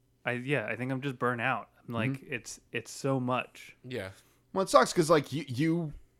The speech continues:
Speaker 2: you and your, your wife and, and now your, your son are all vaccinated. You've all, you know, in, in quotes, like, done the right stuff. You've done, you've followed the rules. You've done all the right things. It's like,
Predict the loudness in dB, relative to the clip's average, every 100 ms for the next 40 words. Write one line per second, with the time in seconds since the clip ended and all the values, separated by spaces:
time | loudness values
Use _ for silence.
0 | -2 4 6 4 2 2 0 -2 -2 -2
1 | 2 4 6 4 2 -2 -2 -2 0 -2
2 | -2 -2 0 -2 -2 0 2 4 4 6
3 | 6 4 0 0 0 -2 -2 0 0 2
4 | 4 6 4 0 _ _ _ 0 4 4
5 | 2 -2 0 0 2 4 4 2 0 0
6 | 2 2 4 2 0 -2 0 0 -2 -2
7 | -4 0 4 6 4 0 -4 -6 -6 -2
8 | 4 6 6 4 4 4 4 4 2 2
9 | 4 2 4 2 2 0 -2 -2 -4